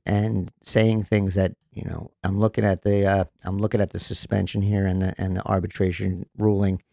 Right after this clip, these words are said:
and it says that this happened, that, you know, he,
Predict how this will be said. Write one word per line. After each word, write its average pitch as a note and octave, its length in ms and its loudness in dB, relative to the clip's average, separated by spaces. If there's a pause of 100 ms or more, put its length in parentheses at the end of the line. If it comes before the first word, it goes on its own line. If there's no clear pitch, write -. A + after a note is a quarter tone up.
(220)
and G2+ 140 0
it - 100 -6
says F2+ 340 -2
that G#2+ 240 -2
this - 380 -4
happened, G#2 460 0 (120)
that, F#2 220 -2 (140)
you - 80 -12
know, F#2 120 -6
he, F#2+ 240 -4